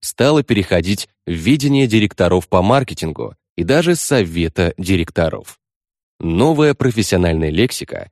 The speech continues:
помогает переосмыслить рабочие подходы. Не правда ли элегантно? Рори Сазерленд,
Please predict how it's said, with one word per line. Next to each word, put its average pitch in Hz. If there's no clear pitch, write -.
помогает 95
переосмыслить 120
рабочие 90
подходы. 73
Не 92
правда 127
ли 69
элегантно? 92
Рори 151
Сазерленд, 80